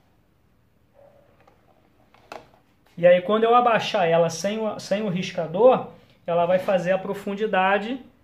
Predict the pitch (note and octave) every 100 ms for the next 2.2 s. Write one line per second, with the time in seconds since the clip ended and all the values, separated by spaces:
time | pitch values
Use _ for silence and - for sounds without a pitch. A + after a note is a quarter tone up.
0 | _ _ - _ F#3+ F3+ F#3 F#3 F#3 G3
1 | A#3 F3 C#3 C3 - - _ _ _ D3+
2 | F3+ -